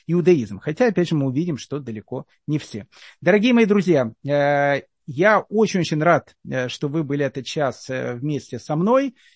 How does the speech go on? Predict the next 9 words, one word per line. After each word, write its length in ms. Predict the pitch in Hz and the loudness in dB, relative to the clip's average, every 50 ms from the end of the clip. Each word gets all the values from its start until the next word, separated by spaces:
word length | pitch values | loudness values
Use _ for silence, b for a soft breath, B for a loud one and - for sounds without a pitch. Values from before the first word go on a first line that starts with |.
| b b _ | b b _
Продолжение 680 | - 180 196 196 214 220 202 160 208 208 170 147 139 123 | 2 2 4 6 6 4 6 4 4 2 2 2 -2 -4
в 60 | - | -6
следующей 500 | - - 180 165 135 127 - - 135 123 | -4 0 0 0 0 -2 -6 -6 -8 -8
серии. 420 | - - 190 196 214 220 240 247 | -6 -4 0 2 2 2 2 -2
Всего 320 | 226 - - 170 151 143 135 | -6 -6 -8 -6 -6 -6 -8
самого 400 | - - - 147 139 123 127 123 | -8 -6 -6 -4 -4 -4 -6 -4
доброго, 480 | 127 185 214 214 220 226 220 226 220 | 2 2 2 4 4 2 2 2 0
лучшего, 460 | 202 151 135 185 208 - - 190 190 170 | 0 -2 -2 -6 -6 -6 -6 -6 -6 -6
хорошего. 680 | - - 131 143 175 202 196 - 196 196 196 196 185 | -4 -4 -4 -2 -2 -4 -4 -4 -4 -2 -2 -4 -6